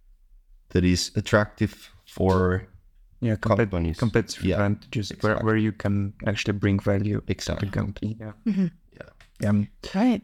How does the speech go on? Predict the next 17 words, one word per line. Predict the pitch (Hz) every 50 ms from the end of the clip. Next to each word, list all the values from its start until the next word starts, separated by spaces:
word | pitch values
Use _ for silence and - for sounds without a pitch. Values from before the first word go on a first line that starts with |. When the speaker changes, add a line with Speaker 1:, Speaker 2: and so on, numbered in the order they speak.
| - _ _ _
Speaker 2:
but | - 123 110 - - - 120
given | 110 123 117 131 127 120
your, | 107 107 113 107 107 107 107 104 104 - -
uh, | - 107 101 98
background | 101 107 101 - - 101 101 104 101 98 - - -
in | 104 104 104
engineering | 101 101 101 - 95 101 104 104 110 113 117 120 - - - - - -
and | - 101 98 98 98 98 98 95 - - - - _ -
now | 104 101 101
you | 98 101 101
work | 101 104 107 98 98 98 - - - - - _ _
in | - 104 98 98 98 95 -
logistic, | - 107 101 - 104 104 - - - 113 - - - -
was | 107 98 104
it | 104 95 -
somewhat | - - 101 101 101 104 98 95 104
of | 101